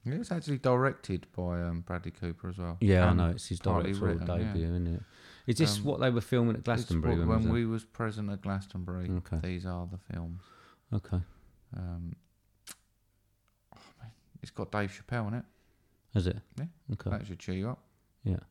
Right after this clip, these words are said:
Speaker 1: Um, two hour, fifteen minutes. Sitting at eight point nine on I M D B at the moment, mate.
Speaker 2: Yeah. How many reviews?
Speaker 1: Seven thousand one hundred and four.
Speaker 2: Okay.
Speaker 1: It's not bad average.
Speaker 2: No.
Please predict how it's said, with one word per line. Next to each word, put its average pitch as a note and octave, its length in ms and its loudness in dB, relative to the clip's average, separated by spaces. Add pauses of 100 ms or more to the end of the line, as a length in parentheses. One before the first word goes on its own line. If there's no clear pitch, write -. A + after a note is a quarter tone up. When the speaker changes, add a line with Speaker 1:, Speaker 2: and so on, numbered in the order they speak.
(760)
Speaker 1:
Um, F#2 500 -6 (240)
two A#2 240 -6
hour, G#2 280 -2
fifteen G2 500 -4
minutes. E2+ 400 -6 (680)
Sitting A2 320 -4
at F#2+ 120 -2
eight A#2 140 -4
point F#2+ 220 -4
nine G2+ 260 0
on F2 120 -2
I F2 160 -2
M F2 100 -4
D - 60 -14 (140)
B F2+ 100 -6
at F2 80 -4
the E2+ 60 -6
moment, E2 320 -6
mate. F2 160 -6 (180)
Speaker 2:
Yeah. E2+ 300 2
How A2 160 0
many G2+ 220 0
reviews? G2 520 -2 (1500)
Speaker 1:
Seven A#2+ 420 -2
thousand G#2+ 400 0
one G#2 120 0
hundred F#2+ 260 -2
and F#2+ 140 -4
four. E2+ 320 -6 (600)
Speaker 2:
Okay. G2+ 260 -6 (200)
Speaker 1:
It's - 120 -20
not - 160 -10
bad G2 220 -4
average. F#2+ 400 -8 (480)
Speaker 2:
No. F#2 200 4